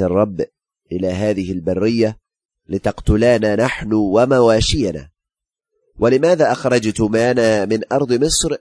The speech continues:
إلى هذا الموضع الرديء، موضع لا زرع فيه،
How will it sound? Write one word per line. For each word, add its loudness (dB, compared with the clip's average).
إلى 0
هذا 0
الموضع 0
الرديء، -4
موضع 0
لا 4
زرع 0
فيه، -6